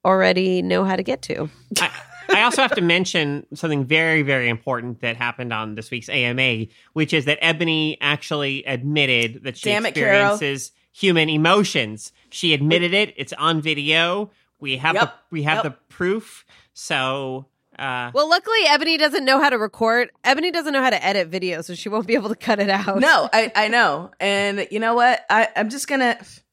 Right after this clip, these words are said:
Speaker 3: it's probably time for me to just acknowledge that I feel joy.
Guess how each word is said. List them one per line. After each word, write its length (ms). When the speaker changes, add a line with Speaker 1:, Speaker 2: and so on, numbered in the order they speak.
Speaker 3:
it's 140
probably 260
time 260
for 120
me 260
to 480
just 220
acknowledge 800
that 360
I 120
feel 600
joy. 760